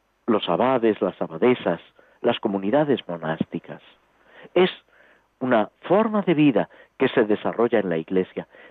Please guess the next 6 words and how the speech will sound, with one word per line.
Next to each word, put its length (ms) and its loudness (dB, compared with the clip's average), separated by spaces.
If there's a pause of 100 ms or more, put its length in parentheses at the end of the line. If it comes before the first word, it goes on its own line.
(160)
precisamente 840 0 (420)
buscando 680 -2 (380)
ese 460 2
apoyo, 580 0 (400)
esa 300 -4
armonía, 600 -6